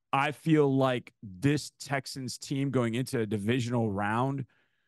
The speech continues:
is the most well-rounded and most ready for the opportunity of all of them.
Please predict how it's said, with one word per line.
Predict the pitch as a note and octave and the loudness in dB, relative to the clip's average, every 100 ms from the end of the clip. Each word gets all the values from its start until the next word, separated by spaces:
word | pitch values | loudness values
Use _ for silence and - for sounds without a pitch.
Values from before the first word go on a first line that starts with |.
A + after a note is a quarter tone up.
| _ _ - | _ _ 0
is | C#3 A#2+ | 2 2
the | C3 | 0
most | B2 B2 - _ | 2 2 0 _
well-rounded | G#2 A2 C3 C3+ A#2 B2+ C3+ C3+ A#2 G#2 G2+ G#2+ _ _ - | -6 -2 0 0 0 0 0 0 -2 -2 -4 -10 _ _ -4
and | B2 | 0
most | B2 A#2 G2+ | 0 0 -4
ready | G2+ B2 B2 | 0 0 0
for | - | 0
the | A#2+ A#2 | 2 2
opportunity | A2 G2+ G2+ - A2+ G2+ F#2+ F#2+ - _ - | 0 -2 -6 -4 -2 0 0 -2 -8 _ -2
of | A2+ - | -2 0
all | A#2 A2 F#2+ | 0 2 0
of | F2+ | -6
them. | F2 | -10